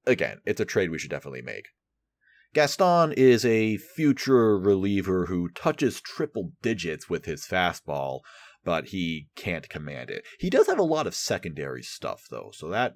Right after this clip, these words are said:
kinda stands out for him as a reliever. In fact, there is still maybe a slight glimmer of hope that he could be a starter because he has, like, a, I think he has four pitches,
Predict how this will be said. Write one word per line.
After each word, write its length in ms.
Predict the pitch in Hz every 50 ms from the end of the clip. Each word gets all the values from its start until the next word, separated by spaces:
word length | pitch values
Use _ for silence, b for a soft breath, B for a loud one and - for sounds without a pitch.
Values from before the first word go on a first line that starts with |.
| - -
kinda 260 | - 98 95 87 78
stands 500 | - - - - 82 78 73 71 71 71
out 260 | 73 71 67 65 65 - - _
for 280 | _ - 73 71 65
him 320 | - 69 67 65 71 71 - B B B B B B B -
as 240 | 104 101 98 87
a 40 | 87
reliever. 560 | 82 78 71 73 71 67 64 64 60 62 - - B B B B B
In 80 | 131
fact, 260 | 131 160 151 147 143 -
there 280 | 123 143 151 156 156
is 180 | 156 151 147 -
still 300 | - - 170 160 151 143
maybe 520 | 131 127 135 139 135 135 123 131 123 123
a 120 | 117 110 101
slight 680 | - - - - 110 104 107 110 113 117 117 104 90
glimmer 300 | - 110 110 107 104 101
of 100 | 95 87
hope 240 | - - 92 107 -
that 140 | 117 110 104
he 120 | 117 113
could 120 | 120 120
be 80 | 120 123
a 60 | 120 117
starter 340 | - - 120 117 117 113
because 580 | 92 92 92 87 - - 85 87 90 95 95 87
he 300 | 98 95 90 87 90 85 - _ - -
has, 280 | 80 80 85 85 76
like, 80 | 85 80
a, 160 | 78 76 69 _ - - -
I 120 | 67 82
think 180 | 82 - 92 85
he 80 | 82 82
has 160 | 82 82 -
four 340 | - - - 82 82 80 73
pitches, 520 | - 85 82 - - 104 101 101 92 -